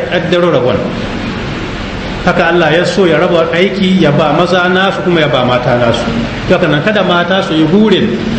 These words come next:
a cire aikin su a kawo, aka ba maza. Su ma maza kada su yi burin a cire aikin su a ba mata. Kowane an sallaɗe mishi ko abin nan gurgurdun nashi aiki.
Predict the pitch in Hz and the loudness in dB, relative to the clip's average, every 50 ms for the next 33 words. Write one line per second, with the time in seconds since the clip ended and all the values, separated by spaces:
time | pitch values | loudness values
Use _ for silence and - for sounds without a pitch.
0 | - - 147 - - 208 185 180 180 175 196 190 185 160 143 147 185 147 139 139 | -2 0 0 2 2 0 0 0 0 0 0 2 2 0 2 2 2 0 0 2
1 | 143 143 151 151 151 151 151 151 151 151 151 151 143 147 151 147 147 151 143 143 | 2 2 2 2 2 2 2 0 0 -2 -4 -4 -6 -6 -6 -6 -6 -6 -6 -8
2 | - - - - - - - - - - - - - - 180 147 - 151 143 156 | -8 -8 -8 -8 -8 -8 -8 -8 -8 -8 -8 -8 -6 -4 -2 -2 0 2 2 2
3 | 156 135 123 127 120 127 120 113 120 120 - - - - - - - 214 214 220 | 2 2 0 0 0 0 0 0 -2 -4 -6 -6 -8 -8 -4 2 2 4 4 2
4 | 208 208 208 208 202 214 226 208 196 - 180 175 175 196 214 220 202 - - - | 2 0 0 0 0 0 0 0 0 2 0 2 2 2 2 2 2 2 0 0
5 | - 208 180 180 175 175 - 175 175 143 - 127 113 - 107 104 101 104 - - | 0 0 0 2 0 0 0 2 2 2 2 2 0 0 0 0 0 -2 -2 -4
6 | - - - - - - - - - - - - - - - - - - - - | -4 -6 -6 -8 -8 -8 -8 -8 -6 -8 -8 -8 -8 -8 -8 -8 -8 -8 -8 -8
7 | - - 226 226 233 254 247 226 233 185 190 - - 202 196 196 170 170 175 180 | -2 0 2 4 4 4 2 2 0 0 0 0 0 0 0 0 2 2 2 4
8 | 185 185 - 180 143 120 - - - - - - - - - - - - - - | 2 2 2 0 -2 -2 -2 -4 -6 -6 -4 -4 -4 -6 -6 -6 -8 -8 -8 -4
9 | - 180 190 175 165 160 175 170 165 165 156 143 143 151 151 156 156 160 147 147 | -2 0 2 2 2 2 2 2 2 2 2 2 2 2 2 2 2 0 0 0
10 | 135 117 120 117 117 - | 0 0 0 0 -2 -2